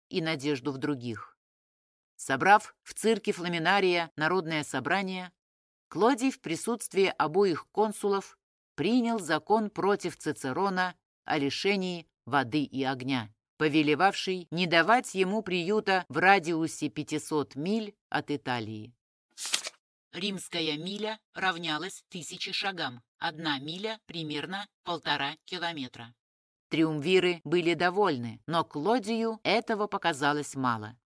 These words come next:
В сопровождении нескольких тысяч своих сторонников он ворвался в дом Цицерона, разграбив и разгромив всё внутри.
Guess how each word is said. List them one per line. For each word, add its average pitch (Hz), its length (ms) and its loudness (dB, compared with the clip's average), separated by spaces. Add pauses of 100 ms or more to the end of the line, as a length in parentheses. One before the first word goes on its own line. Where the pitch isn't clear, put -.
(160)
В - 60 -14
сопровождении 170 880 2
нескольких 156 640 -4
тысяч - 540 -6
своих 160 460 -2
сторонников 185 840 -6 (420)
он 226 240 4
ворвался 196 540 4
в 190 80 -4
дом 180 260 4
Цицерона, 131 720 -4 (300)
разграбив 156 800 2
и 180 120 2
разгромив 156 760 0
всё 151 260 -2
внутри. 127 560 -6